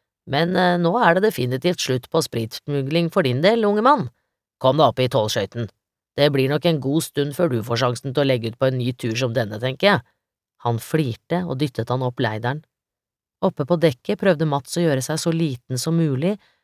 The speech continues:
uten at det gjorde noen forskjell. Her var det han som var hovedpersonen,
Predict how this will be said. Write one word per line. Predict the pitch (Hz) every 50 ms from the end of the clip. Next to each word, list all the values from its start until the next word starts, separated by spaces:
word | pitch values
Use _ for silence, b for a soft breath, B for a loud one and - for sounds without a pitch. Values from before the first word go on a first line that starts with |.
| b _
uten | 226 208 165 131 - _ - 208
at | 202 - -
det | 196 202
gjorde | 175 135 127 135
noen | 151 165 -
forskjell. | - 165 - - 160 175 196 190 - _ _ _ _ _ _ _ _ _ _ _ - 139
Her | 139 139 131
var | 131 131 151
det | 147 - -
han | 131 131 156 170 180
som | - - 175 170 160
var | 170 165
hovedpersonen, | 165 139 120 117 113 - - 135 127 - 139 139 147 170 180 165